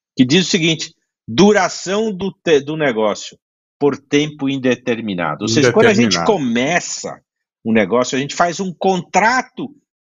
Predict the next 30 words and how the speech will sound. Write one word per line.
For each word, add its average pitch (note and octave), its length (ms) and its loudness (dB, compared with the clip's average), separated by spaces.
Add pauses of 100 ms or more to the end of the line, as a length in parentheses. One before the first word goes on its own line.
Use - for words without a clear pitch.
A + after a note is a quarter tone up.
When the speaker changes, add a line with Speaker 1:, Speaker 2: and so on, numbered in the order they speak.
(120)
Speaker 1:
com A#3 320 2
a D#3+ 120 -2
sociedade, B2+ 760 -4 (400)
porque F#3+ 220 0
a G3+ 60 4
gente G3 280 -6
tem G3+ 100 2
uma G3 160 0
razão E3+ 960 0 (960)
com A3 320 4
essa C#3 300 -4
sociedade B2 800 -2
de D3+ 180 -10
curar G3+ 540 4
uma D#3 180 -6
dor A#2+ 320 -8
pra A2 180 -2
ela D#3 280 -2 (500)
pra A#3+ 160 2
sempre. - 600 -8 (1000)
Ou C3+ 80 -8
seja, C3+ 240 0
quando F3+ 200 -4
a F3 40 0
gente F#3+ 320 -4
monta G#3 460 2
um D#3 60 -6
negócio B2+ 600 -2
de A#2 140 -14
cara, E3 540 -2